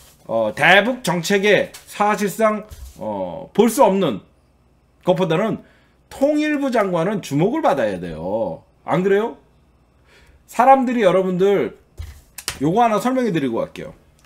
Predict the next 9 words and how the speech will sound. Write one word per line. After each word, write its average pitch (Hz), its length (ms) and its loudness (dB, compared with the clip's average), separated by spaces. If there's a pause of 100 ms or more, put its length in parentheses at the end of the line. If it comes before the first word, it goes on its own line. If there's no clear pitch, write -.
(320)
사람들이 269 400 0
가끔 208 400 0
통일부와 240 840 -2
외교부를 180 520 -2
착각해요. 160 640 -6 (200)
특히 - 280 -6
수구 277 280 -6
세력들과 170 720 -2
조중동. 139 540 -4